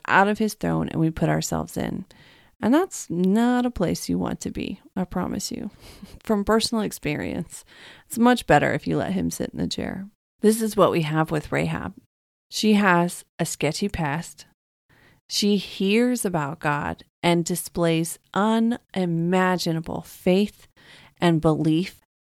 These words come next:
And God says, "Yeah, you, come on. I will, I will save you. I will save a remnant of your people, and I will make your people part of my people," which happens with Ruth. <laughs> The whole thing is just awesome.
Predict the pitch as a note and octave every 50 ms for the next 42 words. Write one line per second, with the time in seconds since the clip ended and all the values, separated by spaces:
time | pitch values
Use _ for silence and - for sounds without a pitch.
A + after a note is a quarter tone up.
0 | _ - G3 F#3 F3+ F3+ F#3 F3+ A3 - - F3+ F#3 F#3+ F#3 - - _ - -
1 | - G3+ G#3 A3 G#3 - - - A3+ G3 G#3+ C4+ C#4+ G#3+ E3+ - _ _ _ _
2 | _ - G3+ G#3+ B3+ C4 G#3 F3+ - _ _ _ _ - - A3+ B3 C4 C4+ C#4
3 | G#3 F3+ E3 - _ _ _ _ _ - E3+ F#3 G3 G3+ G3 D#3 - - _ -
4 | E3+ G3 G#3+ G#3 G3+ G3 F#3 F#3 - - _ _ - - - - E3 F3+ G3 G3
5 | A3+ A3+ A#3 B3 B3 B3 _ _ - - F3 F3 F3+ F3 - - F#3+ F3+ F3 D3+
6 | C#3+ D3 D#3+ F3 G3+ G#3+ A3 A#3+ B3+ C4 E4 - - _ - - - - - -
7 | - _ - G3+ G3+ A#3 A3+ A3+ - C4 C#4 C#4 - - F2+ G2 - - - -
8 | - F#3 G3 G3+ G#3 G#3 G#3 G#3 G#3+ A3 G#3+ - A3+ A#3 A#3 A#3+ A#3+ A#3 B3+ B3
9 | A#3+ - B3 B3 B3 A#3+ B3+ C#4+ D4 - - D#3+ E3 - - - - G3 - _
10 | _ _ - G3 A3+ A#3+ - - - - - _ _ _ _ _ - - F3 D#3
11 | - - F#3 G3 - B3+ B3 B3+ - - - G4+ A4 - - - - _ - -
12 | - _ - - _ _ _ _ _ - - - - - - - - _ - A#3+
13 | A#3+ B3 A3 G3+ - - - - - - - F3 - - C3 G#2 - - - -
14 | - - B3